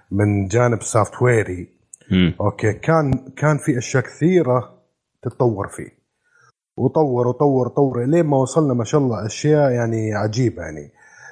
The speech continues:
Speaker 1: يعني تتكلم، آه، بالفويس ريكوجنيشن، بالعربي والإنجليزي، آه، ي-، يعني أشياء خدمات ما كنا حتى نحلم فيها.
Speaker 2: مم.
Speaker 1: فأحس إنه وصلنا وي أدفانس. الآن أحس الموضوع بيرجع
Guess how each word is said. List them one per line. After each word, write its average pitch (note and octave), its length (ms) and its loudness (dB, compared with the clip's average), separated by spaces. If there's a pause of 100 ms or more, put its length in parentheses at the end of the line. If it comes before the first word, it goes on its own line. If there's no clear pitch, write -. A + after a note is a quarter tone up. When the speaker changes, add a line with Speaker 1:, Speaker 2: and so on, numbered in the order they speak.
(140)
Speaker 1:
يعني A2 320 0
تتكلم، A2+ 640 -2
آه، G#2 640 -6
بالفويس G#2 960 0
ريكوجنيشن، A2+ 960 0
بالعربي G2+ 440 -2
والإنجليزي، A2 880 0
آه، G2+ 240 -4
ي-، G#2 380 -2
يعني C3 340 0
أشياء F3 260 -2
خدمات E3+ 400 0 (520)
ما E3 120 2
كنا F3 220 0
حتى D3+ 260 -6
نحلم C#3 260 -2
فيها. F2 320 -10 (400)
Speaker 2:
مم. F3+ 180 4
Speaker 1:
فأحس E3+ 440 0
إنه C3 120 0
وصلنا C3 300 0
وي C3+ 240 0
أدفانس. F#2+ 440 -10
الآن G3+ 340 -2 (520)
أحس F#3+ 320 0
الموضوع E3 420 0
بيرجع D#3 520 0